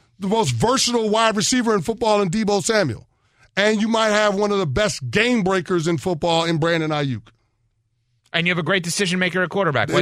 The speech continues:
Speaker 1: It's,
Speaker 2: you
Speaker 1: it's,
Speaker 2: think he's
Speaker 1: it's,
Speaker 2: a great
Speaker 1: it's,
Speaker 2: player,
Speaker 1: it's
Speaker 2: he's a great
Speaker 1: pre-,
Speaker 2: decision
Speaker 1: it's,
Speaker 2: maker.
Speaker 1: it's pretty stacked when you look at what the San Francisco forty-niners offense is bringing to the party. That's why they're the second best position group in Super Bowl this Sunday.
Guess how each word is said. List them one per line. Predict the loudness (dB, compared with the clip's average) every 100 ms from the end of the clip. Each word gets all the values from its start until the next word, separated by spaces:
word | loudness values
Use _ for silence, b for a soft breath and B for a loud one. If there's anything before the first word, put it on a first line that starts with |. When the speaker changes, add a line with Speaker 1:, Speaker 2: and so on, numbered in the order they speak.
| 2
Speaker 1:
It's, |
Speaker 2:
you | 2
Speaker 1:
it's, | 0
Speaker 2:
think | 0 0
he's | 0 0 -2
Speaker 1:
it's, |
Speaker 2:
a | 0
great | 2
Speaker 1:
it's, | 2
Speaker 2:
player, | 0 2 2
Speaker 1:
it's | 0
Speaker 2:
he's |
a |
great | 0 2
Speaker 1:
pre-, | 2
Speaker 2:
decision | 2 0 2
Speaker 1:
it's, | 0 -2
Speaker 2:
maker. | -2 -4 -2
Speaker 1:
it's | -2 -2 -6
pretty | -2 0 2 0 -2
stacked | -4 -2 -2 -2 -6 -20 _ _
when | -4 -2
you | 0
look | 0 -2
at | -4
what | -4
the | -4
San | -2 -2
Francisco | -2 -6 -4 -4
forty-niners | -2 -2 0 0 -2 -2
offense | -4 -2 -4 -4
is | -4 -2
bringing | 0 -2
to | -2
the | -4
party. | -2 0 0 -2 b b b -4
That's | -2 2
why | 2
they're | 2
the | 2 0
second | 2 2 0 -2 -8 _ _ _ _ _
best | 0 0 0
position | 0 0 0 -2 -2
group | -2 -2 -6 _ _ -4
in | -2
Super | -2 -2 -2
Bowl | -2 -2 -6 -10 _ _ _ _
this | -6 -2
Sunday. | -2 -4 -8